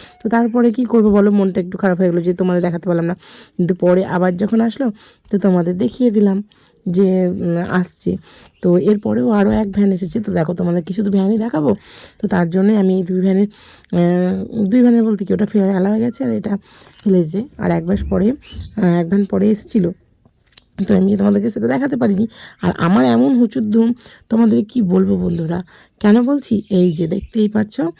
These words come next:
বলা নেই, কওয়া নেই, কোথা থেকে কোথায় চলে আসলাম। তো এটা হচ্ছে ঠিক সন্ধেবেলা। তো সন্ধে টন্ধে দিয়ে নিয়ে তো ছেলে গেছিলো প্রাইভেটে।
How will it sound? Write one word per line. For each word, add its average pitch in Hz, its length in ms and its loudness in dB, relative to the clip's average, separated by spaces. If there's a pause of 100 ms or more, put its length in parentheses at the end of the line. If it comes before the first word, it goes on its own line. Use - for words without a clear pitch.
(380)
বলা 240 220 4
নেই, 226 240 2
কওয়া 214 260 4
নেই, 214 180 2
কোথা 208 220 2
থেকে 208 220 0
কোথায় 202 280 2
চলে 190 200 0
আসলাম। 202 380 0 (460)
তো 214 200 4 (100)
এটা 220 260 -2
হচ্ছে 240 260 -2 (280)
ঠিক 262 140 -6
সন্ধেবেলা। 175 600 0 (220)
তো - 80 -8
সন্ধে 143 340 0
টন্ধে 202 300 2
দিয়ে 95 260 0
নিয়ে 285 280 0 (400)
তো - 80 -4
ছেলে 196 240 0
গেছিলো 196 280 0
প্রাইভেটে। 196 640 -2